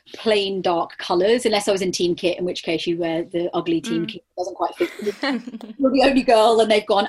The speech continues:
Speaker 1: "Ah, we'll just give her a size extra small," and you're like, "That's not gonna work."
Speaker 2: <laughs> In a men's cut.
Speaker 1: Yeah, yeah, you don't know how women's bodies <laughs> are.
Speaker 2: <laughs>
Speaker 1: Um, but yeah, I, you know, I've always dressed modestly. And I remember really, really clearly being at,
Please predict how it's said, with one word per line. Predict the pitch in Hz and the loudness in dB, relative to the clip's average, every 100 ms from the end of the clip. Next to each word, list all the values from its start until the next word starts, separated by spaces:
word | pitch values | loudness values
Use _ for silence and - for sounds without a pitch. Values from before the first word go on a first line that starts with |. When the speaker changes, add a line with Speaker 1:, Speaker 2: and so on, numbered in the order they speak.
| - | 2
Speaker 1:
"Ah, | 330 302 214 147 233 | 2 2 0 -4 0
we'll | 262 | 0
just | 254 | 2
give | 311 | 0
her | 302 | 0
a | |
size | - 320 302 302 | 0 2 4 4
extra | 302 - 330 | 0 -2 -2
small," | - 320 330 | 2 4 6
and | 311 | 4
you're | 247 | 4
like, | 226 220 | 4 2
"That's | 285 320 302 | -2 -2 0
not | 285 | 0
gonna | 277 269 | 2 4
work." | 277 247 202 - - 233 - | 6 6 4 2 0 -2 -4
Speaker 2:
<laughs> | |
In | 262 220 302 285 285 247 | -2 -2 -2 -2 -4 -4
a | 226 | -2
men's | 240 233 - | -2 -4 -6
cut. | - 170 | -2 2
Speaker 1:
Yeah, | 359 - - | 2 2 -2
yeah, | 269 262 247 | 0 0 0
you | 208 202 330 508 | 0 0 -4 -6
don't | 196 185 | -2 -2
know | 196 208 | -2 -2
how | 220 | -2
women's | 226 233 240 | -2 -4 -6
bodies | 190 180 180 190 - | -6 -4 -4 -4 -4
<laughs> | - | 0
are. | 247 220 - _ - | 0 0 -6 _ -10
Speaker 2:
<laughs> | 262 277 269 285 285 - 269 | -4 -2 0 -2 -4 -10 0
Speaker 1:
Um, | - - 427 427 - _ _ | 2 2 -2 -14 -14 _ _
but | - 277 | -2 2
yeah, | 330 190 | 2 2
I, | 214 220 | 0 -2
you | 220 | -4
know, | 190 | -4
I've | 175 | 0
always | 233 220 | 4 4
dressed | 214 196 | 2 -4
modestly. | 208 208 - 190 | -4 -4 -4 -2
And | |
I | 208 | 0
remember | 226 214 | 0 0
really, | 214 269 277 262 | 2 4 4 4
really | 247 226 - | 2 -2 0
clearly | 226 220 185 175 | 2 4 2 2
being | 185 190 190 190 - | 2 2 -2 -6 -6
at, | 196 180 185 | -2 -2 -2